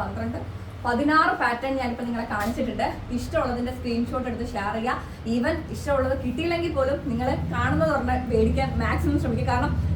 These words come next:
എല്ലാം അത്രയ്ക്ക് അടിപൊളി കളക്ഷൻസ് ആണ്. മിസ് ചെയ്യാൻ, എന്താ പറയാ, നിങ്ങൾക്കൊരു അവസരം ഉണ്ടെങ്കിൽ നിങ്ങൾ മിസ് ചെയ്യരുത്.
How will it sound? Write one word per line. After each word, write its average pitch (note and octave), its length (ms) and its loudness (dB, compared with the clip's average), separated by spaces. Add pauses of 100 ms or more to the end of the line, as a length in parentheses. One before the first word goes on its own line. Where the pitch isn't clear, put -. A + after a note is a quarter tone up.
(140)
എല്ലാം E4 340 6
അത്രയ്ക്ക് - 260 4
അടിപൊളി A#3+ 320 6
കളക്ഷൻസ് B3+ 440 12
ആണ്. A3+ 180 6
മിസ് - 180 4
ചെയ്യാൻ, C4+ 200 4 (460)
എന്താ B3+ 180 4
പറയാ, B3 180 4 (160)
നിങ്ങൾക്കൊരു C4 380 2
അവസരം G4 320 2
ഉണ്ടെങ്കിൽ D#4 240 2
നിങ്ങൾ C4+ 180 0
മിസ് A#3+ 160 0
ചെയ്യരുത്. A#3 260 2